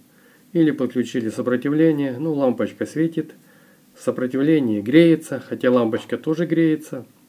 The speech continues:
И будьте добры,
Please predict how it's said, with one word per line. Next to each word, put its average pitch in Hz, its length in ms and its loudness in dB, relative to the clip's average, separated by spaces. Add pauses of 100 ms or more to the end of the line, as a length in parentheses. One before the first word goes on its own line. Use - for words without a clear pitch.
(2750)
И 170 320 0
будьте 175 520 -4
добры, 165 460 4